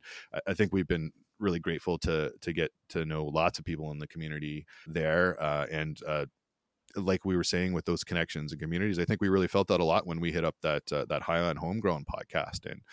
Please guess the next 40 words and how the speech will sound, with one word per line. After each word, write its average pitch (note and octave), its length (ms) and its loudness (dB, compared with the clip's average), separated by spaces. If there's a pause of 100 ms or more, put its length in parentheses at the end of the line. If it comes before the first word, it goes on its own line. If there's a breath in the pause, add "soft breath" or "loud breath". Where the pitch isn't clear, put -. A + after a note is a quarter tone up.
(280 loud breath)
um, D2+ 280 -2
I F2 60 2
believe G2+ 320 6
that G#2 260 6
is F2+ 320 2
launching F2 640 0
the E2 100 2
day E2+ 220 2
that F2 160 0
this F#2 160 2
episode F2+ 360 2
is E2 120 0
coming D2+ 280 -6
out. D2+ 180 -8
So, D#2 280 -4
uh, D2+ 260 0
if D#2+ 200 -4
you E2 200 -2
wanna E2+ 220 0
check - 180 -2
out F2 120 -2
the D2+ 80 -6
High E2+ 220 0
on D#2 60 -4
Homegrown F2 420 -2
podcast, F2 480 2 (360 loud breath)
you D2+ 120 -8
can D#2+ 120 -4
hear E2 140 0
your E2+ 160 6
boys F2 240 6
Cam F#2 200 0
and F#2+ 120 0
Joel G2+ 480 6
getting E2 180 2
interviewed E2 400 -2
on C#2+ 180 -4
that E2+ 180 -4
show C#2+ 280 -4
today. D#2+ 460 0